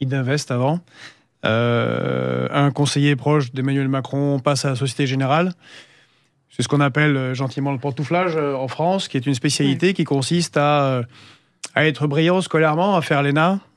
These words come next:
Speaker 1: à, à rentrer, euh, au service de la République, donc du service public, donc des citoyens,
Speaker 2: Mm.
Speaker 1: de se faire en quelques années un magnifique carnet d'adresses et de savoir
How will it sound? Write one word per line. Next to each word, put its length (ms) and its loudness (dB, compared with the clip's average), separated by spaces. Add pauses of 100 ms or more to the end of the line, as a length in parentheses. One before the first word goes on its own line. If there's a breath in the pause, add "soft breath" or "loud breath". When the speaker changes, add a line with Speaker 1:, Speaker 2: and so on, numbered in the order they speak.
(100)
Speaker 1:
à, 500 0
à 40 2
rentrer, 540 2
euh, 120 0
au 120 0
service 360 2
de 40 2
la 100 2
République, 400 -4
donc 260 4
du 80 -2
service 300 -4
public, 280 -4
donc 220 2
des 80 2
citoyens, 500 0 (560 loud breath)
Speaker 2:
Mm. 40 -20 (320 loud breath)
Speaker 1:
de 180 4
se 160 0
faire 200 2
en 60 -2
quelques 320 0
années 260 4
un 80 2
magnifique 400 0
carnet 240 0
d'adresses 480 0
et 120 4
de 100 4
savoir 540 4